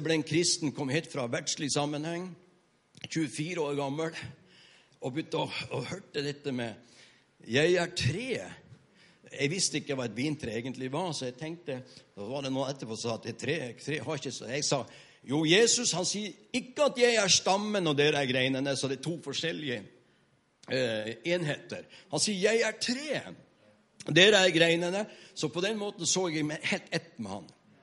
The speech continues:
Så var det en som sa at, at, eh, vintre har ikke stamme. Så, men det ødela i grunnen ikke bildet. <laughs> Men det betyr at alle greinene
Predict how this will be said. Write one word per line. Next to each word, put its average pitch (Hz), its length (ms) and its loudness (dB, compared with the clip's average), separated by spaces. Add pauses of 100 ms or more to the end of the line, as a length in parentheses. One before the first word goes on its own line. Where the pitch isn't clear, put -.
(520)
Så 147 120 0
var 156 140 0
det 147 80 0
en - 80 -4
som 117 80 -4
sa 131 220 -2
at, - 100 -16 (560)
at, - 240 -12
eh, 98 240 -14 (160)
vintre 131 320 -6
har 156 240 -6
ikke 117 160 -6
stamme. 92 320 -12 (560)
Så, 113 160 -18
men 117 220 -8
det 160 140 2
ødela 139 260 0
i 120 80 -4
grunnen 127 240 -4
ikke - 240 -6
bildet. 107 300 -8 (340)
<laughs> 151 300 -6 (480)
Men 151 160 0
det 175 120 4
betyr 190 380 4
at 175 200 2 (100)
alle 220 260 6
greinene 190 600 6